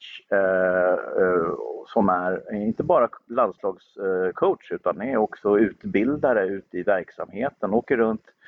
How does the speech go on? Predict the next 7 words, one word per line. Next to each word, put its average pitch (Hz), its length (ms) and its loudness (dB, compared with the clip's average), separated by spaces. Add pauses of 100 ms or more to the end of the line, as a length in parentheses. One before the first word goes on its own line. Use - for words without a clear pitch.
(460)
och - 160 -2
håller 104 320 2
utbildningar, 95 920 -2
et - 140 -10
cetera, 90 360 -2
et 87 80 -14
cetera. 85 400 -2